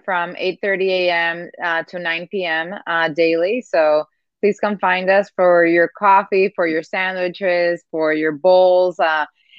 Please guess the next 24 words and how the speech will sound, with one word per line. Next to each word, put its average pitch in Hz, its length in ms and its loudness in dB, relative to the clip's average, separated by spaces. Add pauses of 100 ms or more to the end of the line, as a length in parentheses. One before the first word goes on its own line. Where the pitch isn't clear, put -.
and 180 400 0
again, 196 380 -4
we 185 80 -2
have, 190 180 -2
uh, - 140 -6 (280)
such 208 540 -4
amazing 185 580 -4
new 170 200 -6
pantry 170 500 0
items 156 400 0
that 156 160 0
we 160 160 -2
just 160 220 -8
launched 160 420 -4
for 180 80 0
you, 165 300 0
help 170 240 -2
you 190 120 0
cook 196 180 -2
at 175 120 4
home 185 240 -2
as 175 100 -6
well. 208 380 -2
So, 151 440 -4